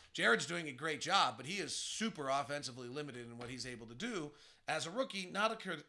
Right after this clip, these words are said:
just a fact. Um, and so you just can't quite play him in closing minutes yet. He's also not a great free throw shooter. Um, Jared Vanderbilt's,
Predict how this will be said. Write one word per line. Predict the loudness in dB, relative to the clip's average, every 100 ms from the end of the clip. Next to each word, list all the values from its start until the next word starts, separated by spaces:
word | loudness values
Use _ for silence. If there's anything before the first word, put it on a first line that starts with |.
| -10
just | -8 -6
a |
fact. | 0 2 2 -2 -16 -20 -20 _ -4
Um, | 0 0 -4 -4
and | -2
so | 0 0
you | -2 -2
just | -2 -2
can't | 2 0
quite | -2 2 2 2
play | -6 0 2 2
him | 0 -4 -4 -10 -14 _ _ _
in | -10
closing | -4 -2 0 -2 -4
minutes | -4 -2
yet. | -4 -4
He's | -4
also | -2 -2
not | -2 -2 -2
a |
great | -4 -8
free | -6 -10
throw | -8
shooter. | -10 -12 -14 -20 -20 -20 _
Um, | -4 -4 -2
Jared | -2 0
Vanderbilt's, | 2 2 2 -2 -4